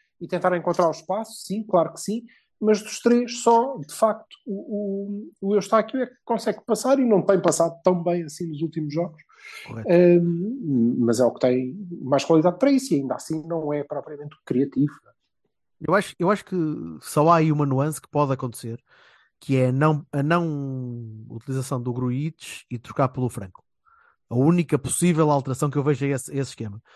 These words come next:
Speaker 2: E colocares o Franco a jogar como, lá está, um papel um bocadinho mais solto,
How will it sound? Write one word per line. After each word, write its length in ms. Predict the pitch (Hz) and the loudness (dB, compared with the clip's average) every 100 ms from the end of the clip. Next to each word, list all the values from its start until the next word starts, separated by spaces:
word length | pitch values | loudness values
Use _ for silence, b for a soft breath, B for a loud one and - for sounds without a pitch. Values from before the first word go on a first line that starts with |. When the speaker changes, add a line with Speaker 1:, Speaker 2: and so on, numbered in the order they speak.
| b b b | b b b
Speaker 2:
E 60 | - | -6
colocares 420 | - 135 147 139 | -2 2 4 2
o 60 | 131 | 2
Franco 260 | 143 131 | 0 0
a 20 | 127 | -2
jogar 420 | 120 143 131 110 | -2 0 0 -2
como, 440 | 120 117 117 117 113 | -8 -8 -8 -10 -8
lá 80 | |
está, 160 | 120 113 | -8 -6
um 80 | 113 | -6
papel 200 | 120 131 | 2 2
um 40 | |
bocadinho 260 | 123 127 127 | 2 -2 -2
mais 160 | 127 - | -4 -4
solto, 300 | 131 180 | -8 -10